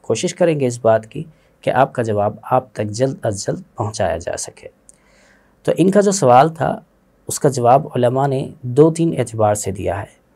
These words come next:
पहली तो बात यह है कि वसवसा असल में चूँकि एक ज़हनी, अ, एतबार से इंसान के अंदर पैदा होती है, तो इसलिए अपने इरादे को, अपनी जहन को मजबूत रखें।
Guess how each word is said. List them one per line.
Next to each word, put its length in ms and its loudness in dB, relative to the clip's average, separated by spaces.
पहली 240 2
तो 140 4
बात 320 6
यह 120 0
है 180 -4
कि 180 -2
वसवसा 640 0
असल 320 -2
में 100 -4
चूँकि 340 -4
एक 100 -2
ज़हनी, 680 0
अ, 60 0
एतबार 460 2
से 240 -2
इंसान 480 -4
के 140 -6
अंदर 220 -4
पैदा 220 0
होती 320 -6
है, 140 -14
तो 40 2
इसलिए 320 2
अपने 320 2
इरादे 420 4
को, 200 0
अपनी 600 -2
जहन 360 0
को 180 4
मजबूत 520 0
रखें। 340 -8